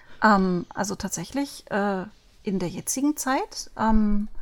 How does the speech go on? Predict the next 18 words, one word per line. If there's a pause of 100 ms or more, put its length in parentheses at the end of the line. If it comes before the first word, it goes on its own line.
(420)
wobei,
äh,
einem
gerade
auch
bei
den
ersten
Kapiteln
auffallen
könnte,
dass
da
technische
Geräte
zum
Großteil
fehlen,